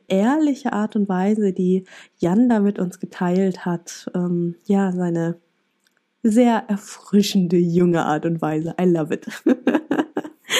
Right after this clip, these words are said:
Ich hoffe, du hast ganz viel für dich mitnehmen können. Wenn du Feedback, ähm, für den Jan hast, an den Jan hast, schreib mir total gerne, meld dich. Ähm, ja, und wenn du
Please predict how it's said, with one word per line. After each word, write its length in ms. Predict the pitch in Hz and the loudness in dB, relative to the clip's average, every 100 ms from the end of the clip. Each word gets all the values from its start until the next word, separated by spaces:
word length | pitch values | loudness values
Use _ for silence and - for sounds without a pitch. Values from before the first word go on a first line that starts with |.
| 508 392 302 | -2 -4 -2
Ich 140 | 302 311 | 0 2
hoffe, 200 | 320 302 | 4 4
du 100 | 277 | 4
hast 160 | 269 | 2
ganz 220 | 240 240 240 | 0 0 0
viel 100 | 240 | 0
für 100 | 214 | 0
dich 160 | 214 | 2
mitnehmen 460 | 220 233 202 202 202 | 0 0 2 0 0
können. 360 | 208 190 196 | -2 0 0
Wenn 120 | 202 285 | 2 2
du 80 | |
Feedback, 580 | 302 294 - 226 220 - - | 2 -2 -2 -2 -2 -2 -2
ähm, 420 | 214 202 202 202 - | 0 2 0 -2 -6
für 540 | - - - 247 240 | -16 -16 2 4 6
den 160 | 226 208 | 4 2
Jan 240 | 196 196 | 2 2
hast, 220 | 196 185 | 0 -2
an 140 | 185 185 | -2 0
den 140 | 190 | 0
Jan 320 | 180 175 170 | 0 -2 -2
hast, 280 | 165 175 - - - - | -4 -6 -8 -20 -20 -18
schreib 400 | - - 165 180 | -8 -4 -2 -2
mir 80 | 180 | -6
total 400 | 180 - 170 165 | -6 -4 -2 -2
gerne, 500 | 165 160 165 165 165 | -2 -4 -4 -4 -2
meld 400 | 160 160 170 208 | -2 -2 -2 -2
dich. 380 | 190 185 - - | -2 -4 -12 -6
Ähm, 440 | 175 170 165 170 - _ _ _ _ _ - | -4 -2 -2 -4 -8 _ _ _ _ _ 0
ja, 240 | 220 233 | 4 4
und 160 | 185 185 | 2 0
wenn 180 | 185 180 | 0 2
du 280 | 170 165 | 2 0